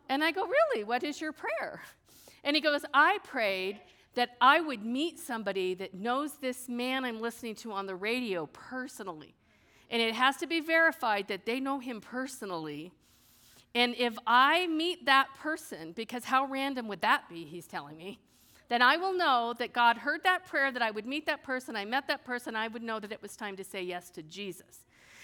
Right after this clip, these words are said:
And I mean, I'm like, I can almost hear, like, you know, heaven's drum roll in my ear, because I don't know that many people, but I had a feeling that this was one of those moments that God was working behind the scenes, bringing us all together to this moment. And I said, "Well, who is he?" And he goes, "Oh,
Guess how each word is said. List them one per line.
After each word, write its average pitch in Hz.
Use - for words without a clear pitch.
And 247
I 247
mean, 240
I'm 214
like, 202
I 214
can -
almost 208
hear, 220
like, 185
you 214
know, 196
heaven's 220
drum 214
roll 185
in 180
my 180
ear, 190
because 226
I 285
don't 381
know 359
that 359
many 339
people, 330
but 254
I 240
had 269
a 254
feeling 254
that 240
this 269
was 247
one 247
of 233
those 220
moments 233
that 208
God 208
was 190
working 214
behind 190
the 185
scenes, 165
bringing 226
us 196
all 214
together 196
to 202
this 175
moment. 185
And 262
I 285
said, 339
"Well, 339
who 392
is 523
he?" 226
And 214
he 214
goes, 214
"Oh, 359